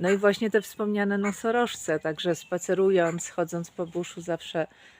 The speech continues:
raczej szukamy otwartego terenu. E, uśmiecham się serdecznie do Magdy, e, która napisała mi dzisiaj, że śniłam jej się, e, i odganiała ode mnie lwy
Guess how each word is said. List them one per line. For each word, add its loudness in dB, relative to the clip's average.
raczej 4
szukamy 2
otwartego 0
terenu. 0
E, 6
uśmiecham 0
się -4
serdecznie 2
do -2
Magdy, 2
e, 2
która 0
napisała 2
mi -4
dzisiaj, 2
że -2
śniłam 0
jej 0
się, 4
e, 4
i 6
odganiała 8
ode 4
mnie 4
lwy 8